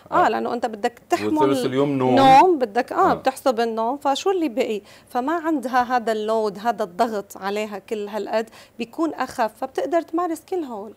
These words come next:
Speaker 2: طيب تفتكري إن إدارة ال-، الوقت
Speaker 1: مم.
Speaker 2: للسيدة ربة المنزل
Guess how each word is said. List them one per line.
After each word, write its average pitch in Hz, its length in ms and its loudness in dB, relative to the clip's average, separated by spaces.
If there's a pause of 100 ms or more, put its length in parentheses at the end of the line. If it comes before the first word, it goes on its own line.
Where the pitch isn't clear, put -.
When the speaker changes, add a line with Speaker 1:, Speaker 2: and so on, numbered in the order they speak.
(180)
Speaker 2:
طيب 104 140 -2
تفتكري 151 440 -6
إن 131 100 -4
إدارة 120 440 2 (100)
ال-، 90 340 -10
الوقت - 760 -4
Speaker 1:
مم. 208 260 -14 (120)
Speaker 2:
للسيدة 85 560 -6
ربة 104 320 0
المنزل 85 440 -6